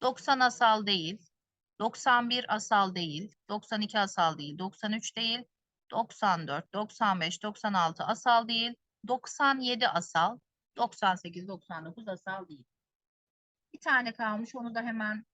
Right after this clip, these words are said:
yanlarına yazalım da karıştırmayalım çocuklar. Şuraya doksan yedi yazdım. Bitti.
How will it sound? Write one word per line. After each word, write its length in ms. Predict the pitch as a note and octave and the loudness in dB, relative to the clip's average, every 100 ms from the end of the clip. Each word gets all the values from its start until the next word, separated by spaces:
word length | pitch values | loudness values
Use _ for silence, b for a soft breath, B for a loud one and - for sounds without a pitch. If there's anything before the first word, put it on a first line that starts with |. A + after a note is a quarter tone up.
| _ | _
yanlarına 520 | A3 A3 A3+ A3 A3 | -6 -4 -4 -6 -8
yazalım 440 | G#3+ G#3+ A3 A3+ F#3 | -8 -10 -10 -8 -10
da 80 | |
karıştırmayalım 880 | E3+ F#3+ F#3+ - F3+ E3+ C#3+ C#3 D3 | -10 -14 -14 -14 -12 -10 -10 -10 -14
çocuklar. 480 | - - - D3+ D#3 | -16 -20 -16 -8 -8
Şuraya 420 | - G3+ D#3 D#3+ | -8 -12 -12 -10
doksan 380 | F#3 E3 - E3 | -12 -16 -12 -10
yedi 240 | D3 D3 C#3+ | -10 -12 -12
yazdım. 500 | A#2+ C3 - G#3+ F3+ | -12 -12 -8 -8 -8
Bitti. 320 | - - | -12 -20